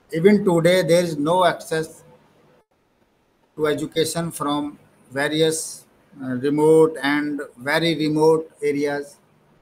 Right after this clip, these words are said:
If we see the, uh, Jarwa community in, uh, nearby this, uh, sea area,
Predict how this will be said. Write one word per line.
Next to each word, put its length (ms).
If 240
we 100
see 340
the, 120
uh, 540
Jarwa 540
community 680
in, 340
uh, 280
nearby 500
this, 340
uh, 260
sea 360
area, 340